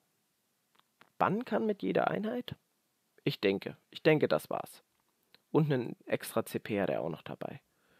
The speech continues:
Hundertfünfundsechzig Wunden, das ist definitiv auch eine absolut ekelhafte Liste, weil das ist ein Haufen Fleisch,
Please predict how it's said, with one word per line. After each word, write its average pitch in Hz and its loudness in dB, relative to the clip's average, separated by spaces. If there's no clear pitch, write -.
Hundertfünfundsechzig 170 6
Wunden, 190 4
das 156 4
ist - -2
definitiv 131 2
auch 127 8
eine 113 -4
absolut 110 6
ekelhafte 104 -4
Liste, 82 -6
weil 87 4
das 87 -2
ist - -10
ein - -8
Haufen 185 4
Fleisch, 123 4